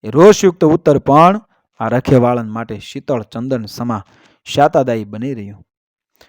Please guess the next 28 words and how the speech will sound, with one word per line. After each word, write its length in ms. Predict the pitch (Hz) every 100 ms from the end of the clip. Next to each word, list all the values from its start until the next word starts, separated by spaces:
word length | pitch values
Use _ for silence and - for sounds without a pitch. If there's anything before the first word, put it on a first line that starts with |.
| _
પોતે 260 | 170 170 147
ફરજની 520 | - 147 151 147 139
બજવણીમાંથી 760 | 120 135 139 131 120 117 113 107
ચ્યુત 380 | - 143 139 -
થઈ 220 | 135 135
નથી. 400 | 147 147 117 107 _ _ _ _ _ _ _
પોતાના 300 | 170 170 156
પેટના 440 | 135 170 190 185 151
જણ્યા 260 | 160 156
સમા 360 | 139 - 156 147
જાડે 320 | 143 151 143
હેમખેમ 460 | 123 131 147 208 131
છે 180 | - -
અને 220 | 117 110
ચાંપાબારી 680 | - 135 139 120 120 113
હજી 160 | 113 113
ભીડેલી 460 | - 110 131 165 127
જ 100 | 98
છે. 320 | - 131 110 _ _ _ _ _ _ _ _ 151
એવી 200 | 143 120
બાંયધારી 500 | 131 147 135 123 113
મળતા 720 | 139 165 - 123 151 190 - _ _ _ _
એ 120 | - 101
પોતીની 600 | - 135 135 127 107 101
આંખના 540 | 113 127 - 117 98
પોપચા 460 | - 117 117 101 95
ભીડાઈ 440 | - 107 135 180
ગયા 300 | 107 -